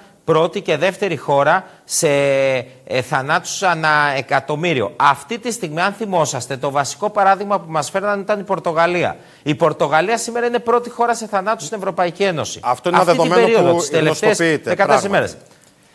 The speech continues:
Speaker 2: Θέλω
Speaker 1: Που
Speaker 2: να πάω
Speaker 1: γνωστοποιείται. Τι γίνεται λοιπόν; Ναι, θέλω να πω
Speaker 2: Μμμ.
Speaker 1: ότι δεν πρέπει να κοιτάμε μεμονωμένα τη στιγμή. Και στην υπερβάλλουσα θνητότητα η χώρα είναι καλά. Και να δούμε τις δυνατότητες που υπάρχουν.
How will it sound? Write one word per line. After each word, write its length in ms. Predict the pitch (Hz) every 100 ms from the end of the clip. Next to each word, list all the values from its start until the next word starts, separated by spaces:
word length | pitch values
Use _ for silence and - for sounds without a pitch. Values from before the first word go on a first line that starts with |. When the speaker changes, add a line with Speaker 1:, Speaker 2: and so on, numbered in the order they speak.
| _ _
Speaker 2:
Θέλω 240 | - 156 214
Speaker 1:
Που 60 |
Speaker 2:
να 80 | 190
πάω 80 | 202
Speaker 1:
γνωστοποιείται. 480 | 202 214 190 196 135
Τι 220 | 247 254
γίνεται 380 | 240 226 165 147
λοιπόν; 400 | 120 131 101 - - _ _
Ναι, 180 | - 160
θέλω 260 | 160 185 208
να 180 | 220 185
πω 320 | 170 147 131
Speaker 2:
Μμμ. 260 | 143 123 143
Speaker 1:
ότι 300 | 151 156 165
δεν 200 | 147 214
πρέπει 260 | 247 247 240
να 120 | 254
κοιτάμε 440 | 247 - 214 196
μεμονωμένα 920 | 180 180 180 170 165 156 151 147 131 120
τη 100 | 110
στιγμή. 480 | - 101 101 87 80 _ _
Και 160 | 180 175
στην 260 | - 175
υπερβάλλουσα 680 | 165 160 147 196 254 247 226
θνητότητα 480 | - 170 208 214 233
η 40 |
χώρα 300 | 196 208 214
είναι 140 | 214 214
καλά. 440 | 190 175 175 120 - _
Και 160 | - 180
να 180 | 170 160
δούμε 260 | 190 254
τις 160 | 247 185
δυνατότητες 560 | 180 175 170 214 208 -
που 80 |
υπάρχουν. 440 | 185 175 151 -